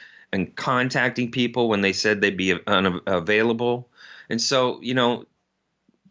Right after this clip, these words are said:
here's the deal. If you're gonna set time boundaries, uh, um,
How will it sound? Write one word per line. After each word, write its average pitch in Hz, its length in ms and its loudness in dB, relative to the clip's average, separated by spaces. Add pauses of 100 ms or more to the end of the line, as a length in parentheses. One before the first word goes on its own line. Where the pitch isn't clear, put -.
(160)
here's 220 300 4
the 117 60 -2
deal. 76 360 -2 (480)
If 117 140 0
you're 131 80 0
gonna 185 180 2
set - 280 -2
time 113 320 0
boundaries, 87 600 -2 (280)
uh, 87 300 2
um, 95 400 0